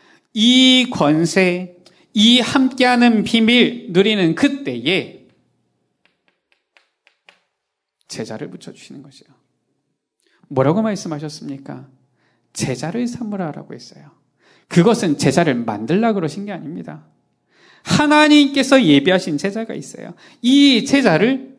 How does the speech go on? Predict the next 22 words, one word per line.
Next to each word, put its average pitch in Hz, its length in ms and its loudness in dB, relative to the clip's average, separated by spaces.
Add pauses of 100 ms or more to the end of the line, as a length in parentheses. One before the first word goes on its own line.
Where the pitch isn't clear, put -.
(120)
붙여주시는 180 680 -14
것이죠. - 380 -20 (560)
없는 233 580 4
제자를 233 360 2
만드는 202 460 0
것이 233 220 0
아니라 185 600 -2
제자를 185 680 2
찾아서 214 440 -8
삼으라라고 143 840 -2
하신 135 260 -12
거예요. - 340 -20 (420)
이 269 320 4
제자는 196 420 2
어떤 139 360 0
제자를 247 360 2
말합니까? 185 500 0 (240)
하나님께서 285 840 2
영세전부터 247 1120 0
예비하신 165 600 -2
그 196 240 -6
제자. 151 480 -12